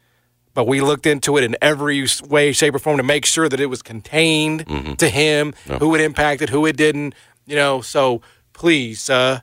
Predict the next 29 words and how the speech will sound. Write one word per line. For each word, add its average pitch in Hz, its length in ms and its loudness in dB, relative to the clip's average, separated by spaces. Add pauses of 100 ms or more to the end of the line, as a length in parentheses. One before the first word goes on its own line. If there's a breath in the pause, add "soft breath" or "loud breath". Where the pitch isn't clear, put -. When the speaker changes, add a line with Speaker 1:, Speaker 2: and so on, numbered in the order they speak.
(640)
Speaker 1:
please, 131 560 0 (720)
you 139 120 0
know, 135 120 4
like, 131 160 0
that's, 151 260 0
that's, 156 320 -2
that's 156 480 0
where 151 160 2
I'm 147 160 0
at 139 160 0
with 147 120 0
it. 139 60 0
And 180 300 2
again, 175 320 0
you 151 60 -4
got 160 120 2
a 151 60 -2
good 151 140 0
result 147 420 0
when 135 100 -2
you 127 80 -2
shorten 143 240 0
the 127 60 -2
rotation. 127 420 0
Now, 117 220 0
is 117 140 -2
that 127 220 0
just 127 240 -4
a 123 200 2